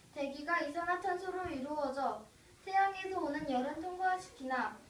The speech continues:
행성에서 반사되는 열은 빠져나가지 못해 해-, 태양계에서 가장 뜨거운 행성입니다. 화성은 반지름이 지구의 절반 정도로 작지만 지구와 가장 닮은 행성입니다. 화성 자전축이 기울어 사계절이 나타나는 것이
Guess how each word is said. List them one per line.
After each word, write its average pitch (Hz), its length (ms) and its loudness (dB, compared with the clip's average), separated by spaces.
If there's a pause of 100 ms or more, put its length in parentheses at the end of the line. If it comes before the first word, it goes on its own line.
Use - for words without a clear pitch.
(120)
행성에서 370 560 0
반사되는 311 680 -2
열은 277 240 -2
빠져나가지 349 680 2
못해 247 280 -6 (160)
해-, 359 180 -4 (680)
태양계에서 381 580 2
가장 302 360 -2
뜨거운 359 360 2
행성입니다. 269 840 0 (1160)
화성은 370 680 2 (180)
반지름이 320 640 0
지구의 311 380 2
절반 302 380 0
정도로 320 360 -2
작지만 262 720 -2 (220)
지구와 339 460 0
가장 302 280 -2
닮은 277 320 -2
행성입니다. 277 840 -2 (680)
화성 392 300 4
자전축이 320 600 -2
기울어 285 400 -2
사계절이 349 580 0
나타나는 302 540 -2
것이 269 400 -4